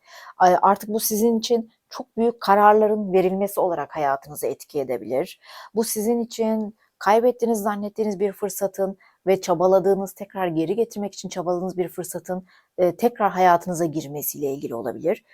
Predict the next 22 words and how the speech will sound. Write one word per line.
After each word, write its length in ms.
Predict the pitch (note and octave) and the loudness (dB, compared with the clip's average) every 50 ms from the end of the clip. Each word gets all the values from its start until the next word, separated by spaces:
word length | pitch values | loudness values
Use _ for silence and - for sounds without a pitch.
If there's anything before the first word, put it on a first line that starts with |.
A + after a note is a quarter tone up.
| _ _ _ _ | _ _ _ _
Çok 260 | - - C4 _ - | -12 -12 -12 _ -8
güzel 300 | A3 G3+ A3 G3 G3 F3 | 0 4 4 4 4 2
bir 80 | F3 | 0
yükseliş, 640 | D#3 D#3+ D#3 D#3 - - D3 B2 C#3 F3+ - - _ _ _ _ | -2 -2 -4 -4 -6 -8 -6 -6 -6 -8 -8 -12 _ _ _ _
somut 420 | _ - - G3 G3+ B3+ C#4 - A#3+ | _ -8 0 0 0 0 0 -4 -4
anlamda 420 | A3+ A3 G3+ G#3 G3+ G3 F3+ G3+ | -4 -4 -2 -4 -4 -2 -2 -2
güzel 340 | E3+ E3 D#3+ D#3 F3+ F3 F3+ | -2 -2 -2 0 0 0 0
haberler 480 | F3 F3 D3+ D3 C#3+ C#3+ D3 C#3+ D3 D3+ | -2 -4 -4 -2 -2 -4 -4 -4 -6 -6
alma. 420 | C#3+ C#3+ C#3 - D#3 E3+ F#3+ - _ _ - _ _ _ | -6 -8 -10 -6 -4 -4 -4 -4 _ _ -20 _ _ _
Kiminiz 380 | - - B3+ C4+ C4 B3+ A#3 A3+ | -6 -2 0 0 2 0 -2 -4
için 300 | A#3 - - A3+ A3 G#3 | -6 -4 -4 -4 -4 -2
eğitim 300 | - - F4 E4+ - C#4+ | -2 -2 -2 -2 -4 -4
hayatınızla 560 | C4+ A#3+ A#3 A3 G#3+ G#3+ G#3+ G#3+ G#3+ F#3+ G3+ G3 | -2 -2 0 0 -2 -2 -4 -4 -4 0 2 2
ilgili 240 | G3 F#3 G3+ G3 | 2 2 0 0
de 60 | F#3 E3+ | 2 0
olabilir 340 | D#3+ D#3 D#3 - D3 D3+ | 2 0 -2 -2 -2 -2
arkadaşlar 720 | C3+ C#3 C#3 - C#3+ A#2 G#2+ C#3 - - - - B2+ - E3+ | -2 -2 -2 -6 -8 -8 -8 -8 -10 -10 -8 -8 -8 -6 -2
bu. 180 | G3 B3 - _ _ _ - _ - _ - | -4 -4 -4 _ _ _ -20 _ -18 _ -2
Ama 240 | F#3 F#3 G3 G#3 | -2 0 0 -2
genel 380 | F#3+ E3 D#3+ E3+ D#3+ E3+ A3+ B3+ | -4 -2 0 -2 0 0 -2 -2
itibariyle 760 | B3+ G#3 E3+ - - D3 D3 C#3 B2 A#2 A2 A2 C#3+ F3+ G#3+ - - - - - - | -2 -2 -4 -4 -6 -4 -2 -2 -2 -2 -4 -2 -2 -2 -2 -4 -6 -20 -20 -10 -2
azimle, 720 | F#3+ F#3 F3+ D#3+ E3 G#3+ B3 A#3+ F#3+ C#3+ A#2+ C3 C#3 G#3 | 0 0 0 2 2 0 0 0 -2 -2 -4 -4 -4 -6